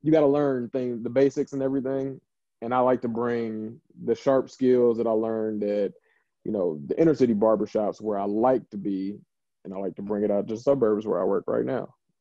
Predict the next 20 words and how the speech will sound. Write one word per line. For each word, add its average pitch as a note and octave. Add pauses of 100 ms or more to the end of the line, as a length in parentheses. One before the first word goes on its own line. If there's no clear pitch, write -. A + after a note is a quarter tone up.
So G2
you A#2
can B2+
get C3
a, A2+
my A2+
funniest C#3+
thing A#2+
or A#2
my C3+
favorite B2
thing A2+
to A2+
do G#2+ (440)
is A#2
giving A2
old A#2+
white A#2
guys, A#2
like, F2+